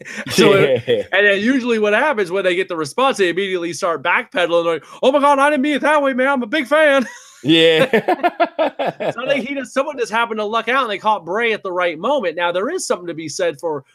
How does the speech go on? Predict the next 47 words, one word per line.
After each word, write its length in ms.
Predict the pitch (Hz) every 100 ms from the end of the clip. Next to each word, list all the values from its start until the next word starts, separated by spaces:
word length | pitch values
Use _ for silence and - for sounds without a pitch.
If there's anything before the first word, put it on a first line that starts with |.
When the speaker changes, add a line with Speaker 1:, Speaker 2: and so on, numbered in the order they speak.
| -
Speaker 1:
with 120 | 156
this 180 | 175 165
whole, 320 | 175 190 175
uh, 280 | 156 143 131 _ _ _ 104
woken 520 | 160 208 208 190 170
version 320 | 156 170 147
of 100 | 160
Bray 220 | 127 156 147
Wyatt 420 | 147 254 262 131
now. 360 | 135 127 123 - - _ _
Hopefully 540 | 240 370 370 220 190
he 180 | 160 175
drops 480 | 131 160 233 262 -
the, 200 | 160 135 _
the, 300 | 135 147 147 - 143
the 220 | 151 139 _
promos 840 | - 190 233 190 151 139 135 113
that 280 | 143 135 120 -
are 120 | 147
just 440 | 135 147 127 - _ _ _ _ 117
jibber 380 | 202 226 196
jabber 760 | 156 175 175 165 147 139 135 131
and 520 | 120 135 123 120 117 -
Speaker 2:
<laughs> 60 |
Speaker 1:
don't 300 | - 202 190
say 380 | - - 202 233
much 260 | 196 180 175
of 80 | 160
anything. 420 | 160 143 160 151
And 80 | 143
it 40 |
was 120 | 151 156
just 100 | -
all 240 | 175 185
like 200 | 175 147
this, 180 | 170 -
you 80 | 170
know, 200 | 151 131 _ -
the 100 | 160
delivery 640 | 156 160 226 247 247 208
was 200 | 170 139
good, 260 | 135 165 131
but 140 | 131
the 80 | 120
content 720 | - - 190 247 - 127 117
was 160 | 127 123
just 160 | 123